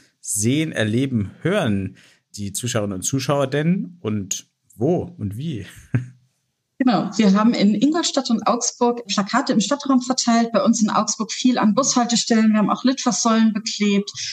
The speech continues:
Speaker 2: Flyer in Kneipen ausgelegt. Und das sind sechs verschiedene Motive, die für die sechs verschiedenen Räume stehen. Und man kann die suchen, finden. Das ist ein Casual-Stück. Es kostet kein Geld. Es gibt keine App, das ist ganz wichtig,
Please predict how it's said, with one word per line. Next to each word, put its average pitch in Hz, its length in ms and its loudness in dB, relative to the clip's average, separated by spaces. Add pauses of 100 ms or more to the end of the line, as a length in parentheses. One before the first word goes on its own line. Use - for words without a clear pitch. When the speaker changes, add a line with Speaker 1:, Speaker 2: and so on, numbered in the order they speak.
(120)
Speaker 2:
Flyer 220 480 2
in 202 260 4
Kneipen - 360 0
ausgelegt. - 960 0
Und 208 320 2 (100)
das 226 180 0
sind 247 200 2
sechs 247 240 0
verschiedene 240 440 2
Motive, 269 540 2
die 247 60 2
für 233 160 -4
die 220 80 0
sechs 208 240 -4
verschiedenen 190 400 0
Räume 247 300 2
stehen. 262 380 2 (340)
Und 214 180 4
man 214 140 2
kann 214 320 2
die 202 120 4
suchen, 277 640 2
finden. 240 560 4
Das 226 160 0
ist - 120 -2
ein 240 80 2
Casual-Stück. 196 800 0
Es 160 120 -10
kostet - 320 -6 (160)
kein 196 220 4
Geld. 262 260 0
Es - 140 -6
gibt - 240 -4
keine 240 360 2
App, 262 200 -2
das - 180 -2
ist - 100 -8
ganz 196 240 -2
wichtig, 247 460 -2